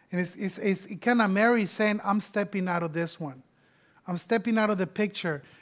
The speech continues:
It's all about whatever God called him to do according to the timing of his Father.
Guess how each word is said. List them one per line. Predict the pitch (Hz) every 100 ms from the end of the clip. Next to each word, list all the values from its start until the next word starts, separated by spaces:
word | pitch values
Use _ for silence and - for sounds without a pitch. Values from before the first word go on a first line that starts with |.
| -
It's | 180 -
all | 196 220
about | 233 196 214
whatever | 196 190 208 226 233
God | 185 202 202 -
called | 214 214 196
him | 196
to | 185 165
do | 143 220 220 - - _ _ _ _ _ _ _ _
according | 160 - 208 226
to | -
the | 196 180
timing | - 180 185 175
of | -
his | 165
Father. | - 160 143 143 139